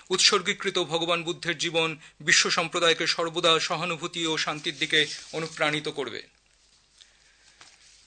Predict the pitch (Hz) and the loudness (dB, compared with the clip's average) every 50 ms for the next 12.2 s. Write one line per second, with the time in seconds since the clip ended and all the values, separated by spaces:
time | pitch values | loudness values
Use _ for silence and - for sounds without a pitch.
0 | _ - - 117 117 123 135 135 151 143 - 160 147 147 151 151 165 143 143 143 | _ -16 -6 -2 0 0 2 2 0 2 4 6 6 6 6 6 6 6 8 8
1 | 139 - 160 151 151 - 160 139 139 156 - - 165 151 151 - - 170 156 156 | 6 6 6 4 4 2 -2 -2 -2 -4 0 2 2 2 2 2 0 0 0 0
2 | 175 165 156 135 151 165 160 156 156 156 143 131 143 156 156 156 156 156 - 156 | 0 -2 -4 -2 0 2 4 4 4 4 2 2 4 6 6 6 6 4 0 -4
3 | 135 151 156 147 143 - 160 147 - - - 160 156 170 160 - - 160 151 160 | -2 0 0 2 4 4 4 4 4 2 0 0 0 2 0 -2 -2 0 2 2
4 | 147 143 147 - - 165 139 120 147 - - 156 143 135 151 135 117 - - 107 | 2 2 2 0 0 0 0 -2 -2 -2 -2 0 0 0 0 0 0 0 0 -2
5 | 101 - - 139 143 - - - 160 - 170 160 160 156 - - 160 156 160 160 | -4 -2 0 2 2 4 2 2 2 4 4 6 6 4 4 2 2 4 2 2
6 | 175 170 - 165 156 139 165 160 156 156 156 156 - - 160 151 - - 170 156 | 2 0 -2 -4 -4 -4 -2 0 4 4 4 2 2 -2 -2 -2 -2 0 2 2
7 | 151 147 151 151 147 170 151 143 143 151 143 143 143 139 143 131 123 110 - - | 2 0 0 -4 -2 0 0 0 0 0 0 0 0 2 4 4 4 4 2 -2
8 | - - _ - - - - _ - 170 170 147 156 175 165 165 160 180 180 170 | -12 -18 _ -20 -20 -20 -12 _ -2 -2 0 2 2 2 4 4 4 2 2 0
9 | 147 135 151 175 180 175 175 175 160 175 160 - - - 180 170 160 170 165 160 | 0 2 4 4 4 2 2 0 0 2 2 2 0 0 2 4 6 6 6 6
10 | 165 160 165 175 160 160 160 151 - - - - - 151 151 - - 175 165 - | 6 4 2 0 -2 -2 -2 -4 -6 -12 -16 -4 -2 2 2 4 4 2 4 4
11 | 185 196 185 - - 175 - 175 170 - - 185 165 156 156 170 160 156 160 147 | 4 4 4 2 2 0 2 2 2 2 2 0 0 0 2 2 2 2 0 0
12 | 156 170 160 160 | 2 2 2 2